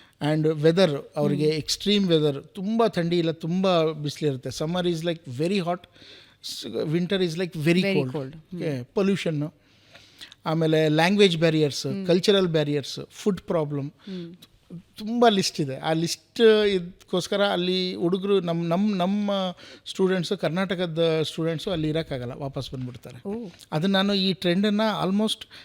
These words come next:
Speaker 1: ಫಿಫ್ಟೀನ್ ಇಯರ್ಸಿಂದ ನೋಡ್ತಾ ಇದ್ದೀನಿ.
Speaker 2: ಓಕೆ.
Speaker 1: Yeah.
Speaker 2: So ಅಂಥವ್ರಿಗೆ I think, ಆ, Mentora ಐ ಎ ಎಸ್ ಹೆಲ್ಪ್ ಮಾಡತ್ತೆ ಅಂತ
Speaker 1: Exactly.
Speaker 2: ಅನ್ಸುತ್ತೆ.
Speaker 1: ನಮ್ಮ, ನಮ್ಮ, ನಮ್ಮ ಮೇಜರ್, ನನ್-, ನಾನು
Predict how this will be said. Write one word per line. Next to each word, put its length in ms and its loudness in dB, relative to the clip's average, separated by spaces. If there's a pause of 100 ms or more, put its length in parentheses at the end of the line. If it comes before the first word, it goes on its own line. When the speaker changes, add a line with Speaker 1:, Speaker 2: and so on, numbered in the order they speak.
(140)
Speaker 1:
ಫಿಫ್ಟೀನ್ 360 -2
ಇಯರ್ಸಿಂದ 340 -4
ನೋಡ್ತಾ 360 -4
ಇದ್ದೀನಿ. 280 -10 (240)
Speaker 2:
ಓಕೆ. 560 -14
Speaker 1:
Yeah. 140 -10
Speaker 2:
So 60 -4
ಅಂಥವ್ರಿಗೆ 640 0
I 20 0
think, 300 -2
ಆ, 60 2
Mentora 500 0
ಐ 100 0
ಎ 100 0
ಎಸ್ 200 -4
ಹೆಲ್ಪ್ 260 -6
ಮಾಡತ್ತೆ 360 -6
ಅಂತ 100 2
Speaker 1:
Exactly. 220 -2
Speaker 2:
ಅನ್ಸುತ್ತೆ. 260 -6
Speaker 1:
ನಮ್ಮ, 260 -2
ನಮ್ಮ, 460 -2
ನಮ್ಮ 260 -4
ಮೇಜರ್, 540 4
ನನ್-, 520 -2
ನಾನು 500 -2